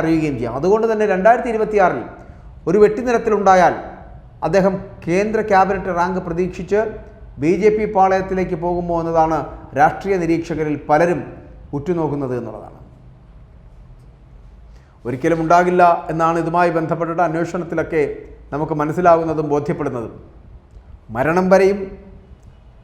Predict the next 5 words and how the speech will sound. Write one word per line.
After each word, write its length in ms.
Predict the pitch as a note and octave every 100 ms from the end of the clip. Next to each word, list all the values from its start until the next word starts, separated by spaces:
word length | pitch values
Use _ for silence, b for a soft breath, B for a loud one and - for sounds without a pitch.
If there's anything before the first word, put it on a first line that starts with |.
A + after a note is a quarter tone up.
| C#3
കോൺഗ്രസിൽ 420 | E3 F#3 G3 G#3+ F3
തുടരണമെന്നതാണ് 720 | F3+ F3 E3+ D#3+ D#3+ D#3 D#3 C3 - - - -
ചെന്നിത്തലയുടെ 460 | C#3+ C#3+ D3 C#3 C3+
ആഗ്രഹമെന്ന് 460 | C#3+ D3+ D3 C#3 C3
അദ്ദേഹം 240 | A#2+ A#2+